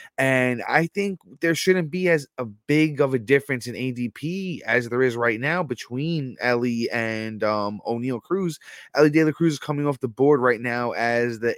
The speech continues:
eighth shortstop, according to Fan, uh, Fantasy Pros A D P, uh, thirty-ninth pick. And that's just a crazy difference for guys that I think,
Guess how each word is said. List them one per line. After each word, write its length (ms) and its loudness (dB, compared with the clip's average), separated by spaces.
eighth 180 2
shortstop, 640 0
according 380 -6
to 120 -14
Fan, 360 -8
uh, 200 -4
Fantasy 320 -4
Pros 320 -4
A 100 -4
D 200 -12
P, 320 -4
uh, 300 8
thirty-ninth 680 0
pick. 360 4
And 80 4
that's 200 4
just 160 -2
a 80 -6
crazy 320 2
difference 360 2
for 120 0
guys 340 4
that 240 4
I 80 2
think, 340 -6